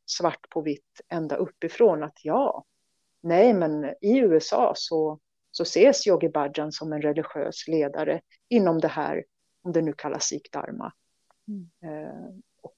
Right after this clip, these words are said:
Speaker 1: och liksom är upphöjd på ett, på ett religiöst sätt som, som hela tiden har blivit förnekat för, för oss på golvet som, eh, praktiserar Kundalini-yoga.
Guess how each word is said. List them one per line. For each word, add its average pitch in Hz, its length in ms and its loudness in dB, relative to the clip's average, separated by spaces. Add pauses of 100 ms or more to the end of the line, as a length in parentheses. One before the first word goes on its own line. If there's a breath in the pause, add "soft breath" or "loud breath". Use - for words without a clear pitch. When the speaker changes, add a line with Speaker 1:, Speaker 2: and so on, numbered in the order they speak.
(180)
Speaker 1:
och - 220 -8 (100)
liksom 160 400 -2
är 190 120 8
upphöjd 156 800 4 (160)
på 160 180 -2
ett, - 260 -10 (260)
på 165 120 -4
ett 156 140 -4
religiöst 165 580 4
sätt - 220 -6
som, 151 460 -4 (840)
som 180 360 -2
hela 180 280 8
tiden 170 240 2
har 165 80 2
blivit 160 300 2
förnekat - 600 2 (140)
för, 156 260 -2 (420)
för 190 120 6
oss 185 260 6
på 185 200 2
golvet 226 420 6
som, 165 340 -6
eh, 165 260 -4
praktiserar 170 560 -2
Kundalini-yoga. 180 800 4